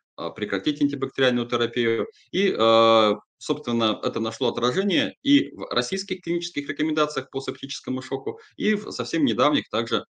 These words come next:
а, рекомендациях, а, европейских по, а, лечению тяжёлой негоспитальной пневмонии.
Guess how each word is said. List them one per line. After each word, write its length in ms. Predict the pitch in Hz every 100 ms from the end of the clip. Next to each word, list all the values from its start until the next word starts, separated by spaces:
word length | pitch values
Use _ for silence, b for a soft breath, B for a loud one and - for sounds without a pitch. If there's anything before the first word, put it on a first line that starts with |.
| _ _
а, 300 | 98 98 98
рекомендациях, 680 | 104 110 107 117 123 110 95 -
а, 180 | 98 92
европейских 640 | 101 104 104 123 143 107 - _ _
по, 480 | - 107 123 123 -
а, 500 | - 92 101 98 95 -
лечению 440 | 107 101 120 117 104
тяжёлой 380 | 101 104 104
негоспитальной 560 | 95 92 - 90 92 95
пневмонии. 480 | 98 98 98 95